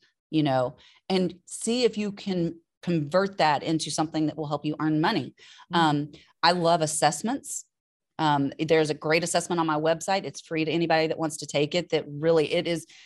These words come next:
Speaker 1: the whole purpose of this assessment is to see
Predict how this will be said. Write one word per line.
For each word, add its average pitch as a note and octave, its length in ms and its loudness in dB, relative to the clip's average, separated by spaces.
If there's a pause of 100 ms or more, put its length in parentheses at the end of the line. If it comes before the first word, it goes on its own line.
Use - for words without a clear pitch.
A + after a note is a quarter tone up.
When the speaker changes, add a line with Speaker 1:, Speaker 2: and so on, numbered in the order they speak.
(220)
Speaker 1:
the F3 80 2
whole G3+ 320 2
purpose G3+ 460 -2
of D3+ 80 -14
this F3 200 -6
assessment D#3+ 560 -2
is D#3+ 160 -4
to D#3 100 -8
see E3 460 0